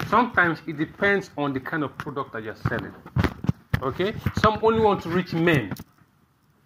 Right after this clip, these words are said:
Some only want to reach women. Some only want to reach working class women. Some only want to reach fashion,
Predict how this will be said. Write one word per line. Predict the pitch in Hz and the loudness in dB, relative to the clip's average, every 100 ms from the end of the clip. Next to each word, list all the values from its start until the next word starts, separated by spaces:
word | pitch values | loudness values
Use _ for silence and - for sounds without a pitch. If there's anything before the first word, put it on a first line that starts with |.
| _ - | _ -14
Some | - 208 180 | 0 2 4
only | 190 180 | 6 6
want | 156 | 4
to | 147 | 2
reach | 151 156 - | 0 0 -2
women. | 143 131 110 92 _ - - - _ _ - - | 2 2 0 -6 _ -16 -16 -20 _ _ -20 -4
Some | - 226 202 | 4 4 6
only | 233 226 | 8 8
want | 202 196 | 8 6
to | 175 | 4
reach | 190 - | -6 -2
working | 160 202 - 202 | 6 6 6 0
class | - 190 180 175 | 2 6 6 4
women. | 151 151 147 120 113 - - - - - - - _ _ _ _ - | -2 0 2 0 -4 -12 -16 -16 -10 -10 -10 -18 _ _ _ _ -4
Some | - 233 208 | 2 4 6
only | 214 208 | 8 8
want | 202 190 | 8 6
to | 180 | 2
reach | 180 185 - - - | 0 0 -4 -14 -8
fashion, | - 190 190 - 202 190 185 | 4 6 6 4 2 4 4